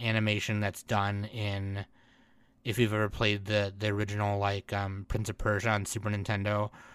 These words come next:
or flashback or out of this world. Um, that's kinda what it reminds me of. It's very kinda three D-ish, um, animation, pixely. Really friggin' cool. I watched it. It's about a minute and a half long.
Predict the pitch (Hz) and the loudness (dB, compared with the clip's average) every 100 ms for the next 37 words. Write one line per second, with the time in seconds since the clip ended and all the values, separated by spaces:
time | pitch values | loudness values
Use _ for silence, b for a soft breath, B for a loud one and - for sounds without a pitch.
0 | B - 104 98 - 101 101 - 107 107 | B -2 0 0 0 2 2 2 4 6
1 | 107 - - b b b b - 113 110 | 4 0 -14 b b b b -2 4 6
2 | 104 110 107 104 101 - 101 104 110 110 | 6 6 4 4 -2 -2 0 2 -2 -6
3 | b b b - 117 107 104 101 101 b | b b b -2 2 2 2 -4 -8 b
4 | b b b _ - 113 - 123 113 110 | b b b _ 0 2 4 4 6 6
5 | 104 98 101 101 98 113 110 113 117 107 | 2 2 2 0 2 4 6 4 2 -6
6 | - 110 107 107 104 - 107 98 - 110 | 0 4 4 4 2 -2 -2 -2 0 2
7 | 107 101 101 104 - - - b b b | 2 0 0 0 -2 -4 -8 b b b
8 | b b b - 110 101 98 110 117 107 | b b b 0 2 2 0 -2 0 2
9 | 101 101 - 107 104 107 104 98 _ - | 2 0 0 0 0 0 -2 -6 _ 2
10 | 104 - 110 107 110 B B B B - | 4 2 2 2 0 B B B B -2
11 | 117 139 131 - 120 110 107 117 107 104 | 6 6 6 4 2 2 2 2 4 4
12 | 101 101 - 110 101 104 101 101 104 104 | 4 2 2 -2 -2 0 2 2 0 0
13 | 101 98 104 98 - 98 98 101 | -2 -2 -2 -2 0 0 0 -4